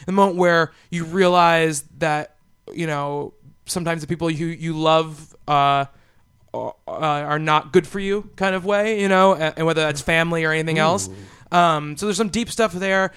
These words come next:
Speaker 1: but it's also hilarious and adorable, and I recommend it to anybody, um, who, uh, is interested in stuff like that. Uh, other than that, um, I wanna talk quickly, uh, well, quickly about, uh, Punk Rock Jesus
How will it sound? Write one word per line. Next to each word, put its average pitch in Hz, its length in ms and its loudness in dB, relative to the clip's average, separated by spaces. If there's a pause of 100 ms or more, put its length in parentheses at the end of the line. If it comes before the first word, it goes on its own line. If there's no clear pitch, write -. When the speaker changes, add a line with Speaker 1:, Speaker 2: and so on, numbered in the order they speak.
(160)
Speaker 1:
but 196 100 2
it's 190 120 0
also 185 380 -2 (120)
hilarious 190 640 0
and 156 380 -6
adorable, 160 680 0
and 143 280 -4 (240)
I 160 80 -2
recommend 175 320 0
it 156 60 -6
to 165 100 -6
anybody, 156 520 -6 (260)
um, 147 680 -6 (280)
who, 147 720 -4
uh, 143 300 -6
is 147 100 -8
interested 156 260 -8
in 147 60 -10
stuff 147 200 -10
like 147 180 -10
that. 143 300 -8 (100)
Uh, 147 280 -2 (800)
other 269 200 2
than 214 180 0
that, 185 340 2
um, 156 460 -2
I 156 80 -8
wanna 185 180 -4
talk 185 160 -8
quickly, 185 540 -8
uh, 147 420 -6
well, 160 140 -6
quickly 233 280 -4
about, 180 500 -4
uh, 147 220 -4
Punk 214 300 -4
Rock 202 160 -2
Jesus 180 540 -6